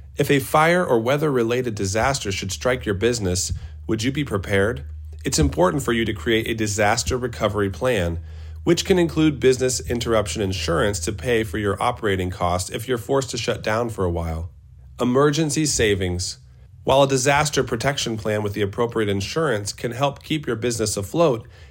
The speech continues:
it's unlikely to cover other types of emergency needs like a major medical bill or expensive repair to your home.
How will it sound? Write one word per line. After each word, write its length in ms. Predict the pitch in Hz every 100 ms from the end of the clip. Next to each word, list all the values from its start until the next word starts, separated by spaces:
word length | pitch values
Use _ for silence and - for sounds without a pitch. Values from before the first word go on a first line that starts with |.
| -
it's 180 | 139 120
unlikely 600 | 160 180 170 143 156 131
to 80 | 110
cover 440 | 107 135 127 117 -
other 260 | 147 151 139
types 320 | 127 110 -
of 100 | 107
emergency 560 | 98 104 104 110 -
needs 440 | 107 113 131 95 85
like 160 | 95
a 20 | 101
major 340 | 110 113 117
medical 440 | 113 127 139 -
bill 360 | 92 90 82 80 - - -
or 80 | 113
expensive 560 | 110 - 127 123 123
repair 340 | 117 113 127 127
to 140 | 110
your 140 | 101 101
home. 420 | 127 113 82